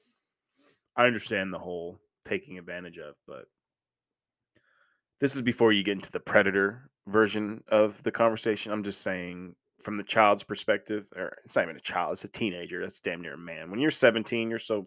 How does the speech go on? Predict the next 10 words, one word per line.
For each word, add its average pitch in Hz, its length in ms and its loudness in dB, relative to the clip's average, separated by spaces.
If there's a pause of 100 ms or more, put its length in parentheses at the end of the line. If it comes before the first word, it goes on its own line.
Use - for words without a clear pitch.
(120)
freaking 104 260 -6
horned 107 380 0
up. 104 180 0 (1700)
You'd, 107 220 -10 (720)
<laughs> - 680 2
you'd 156 100 6
have 110 120 10
sex - 220 2
with 127 100 -4
anything. 85 320 -8